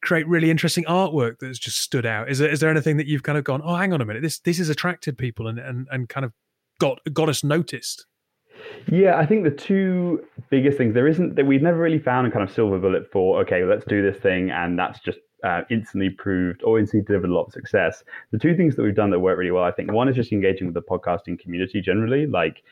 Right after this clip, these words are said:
Speaker 2: it's
Speaker 1: Mm.
Speaker 2: just a, it's a very supportive group of people. People are really willing to offer advice. Um, you know, obviously we're,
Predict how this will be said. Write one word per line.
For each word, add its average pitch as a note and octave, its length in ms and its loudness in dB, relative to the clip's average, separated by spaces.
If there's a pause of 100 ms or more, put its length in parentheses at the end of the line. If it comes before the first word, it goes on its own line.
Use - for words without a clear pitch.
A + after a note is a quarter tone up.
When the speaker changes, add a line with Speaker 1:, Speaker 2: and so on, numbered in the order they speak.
(240)
Speaker 2:
it's A2+ 160 -2
Speaker 1:
Mm. - 20 -10
Speaker 2:
just G2+ 160 0
a, F#2 140 4
it's A#2 200 -2
a F#2+ 60 -2
very G#2 280 2
supportive F#2+ 500 -4
group F2+ 220 -6
of F2 100 -10
people. F2 540 -2 (360)
People F#2+ 220 0
are F2+ 100 0
really G#2+ 260 4
willing F#2+ 220 4
to F#2 80 -4
offer F2+ 220 -2
advice. E2+ 680 0 (140)
Um, E2 760 -2
you F#2+ 100 -4
know, E2 140 0
obviously F2 260 -4
we're, E2+ 260 2